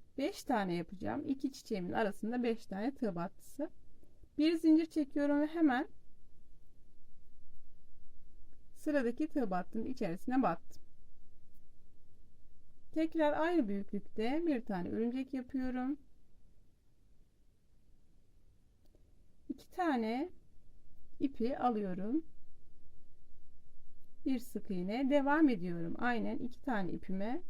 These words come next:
iki, üç. Gördüğünüz gibi bir tanesi bu tarafta kalıyor. Beş, altı,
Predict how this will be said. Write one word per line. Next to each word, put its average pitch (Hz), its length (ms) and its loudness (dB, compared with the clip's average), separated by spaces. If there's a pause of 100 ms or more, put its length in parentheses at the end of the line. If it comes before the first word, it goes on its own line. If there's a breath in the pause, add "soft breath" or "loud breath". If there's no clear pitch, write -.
(600)
iki, 220 520 2 (1800)
üç. - 340 -4
Gördüğünüz 233 440 4
gibi 208 220 -2
bir 311 140 4
tanesi 214 500 2
bu 285 80 4
tarafta 185 380 0
kalıyor. 190 560 0 (4000)
Beş, - 760 -4 (880)
altı, 233 680 -2